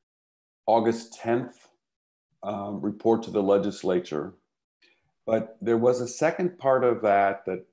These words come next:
um, we were, that I looked at yesterday, um, that then the, the program should be reviewed on or before September one, along with other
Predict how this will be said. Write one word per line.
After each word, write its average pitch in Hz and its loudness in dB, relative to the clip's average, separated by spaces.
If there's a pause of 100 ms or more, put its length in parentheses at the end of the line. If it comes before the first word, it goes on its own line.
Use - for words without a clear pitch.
(140)
um, 92 -10
we 104 -6
were, 101 -2 (260)
that 98 -4
I 101 4
looked 104 -4
at 85 0
yesterday, 95 -2 (640)
um, 95 -10 (200)
that 101 -2
then 110 0 (140)
the, 95 -4 (140)
the 101 -2
program 123 2
should 110 -4
be 110 2
reviewed 98 2 (440)
on 110 2
or 110 0
before 104 -2
September 101 -2
one, 92 0 (420)
along 98 0
with 104 -4
other 104 0